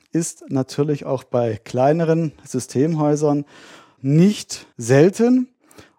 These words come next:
und sorgt immer wieder für deutlichen Unmut beim Kunden. Denn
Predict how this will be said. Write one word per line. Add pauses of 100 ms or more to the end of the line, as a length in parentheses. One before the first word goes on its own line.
(100)
und (340)
sorgt
immer
wieder (320)
für (100)
deutlichen (140)
Unmut
beim
Kunden. (680)
Denn